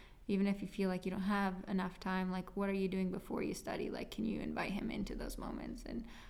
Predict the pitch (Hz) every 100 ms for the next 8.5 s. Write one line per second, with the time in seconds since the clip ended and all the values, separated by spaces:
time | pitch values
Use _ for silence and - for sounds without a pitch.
0 | - - - - - - 220 - - -
1 | 185 - - - - 190 - - 190 196
2 | 214 202 208 190 196 196 - 208 185 185
3 | - - - - - - - 202 185 185
4 | 175 - - 202 190 185 180 196 - 190
5 | - 190 185 190 185 202 202 - - -
6 | 190 - - 269 202 - 202 196 196 -
7 | - 220 190 185 202 - - - - -
8 | - - - - -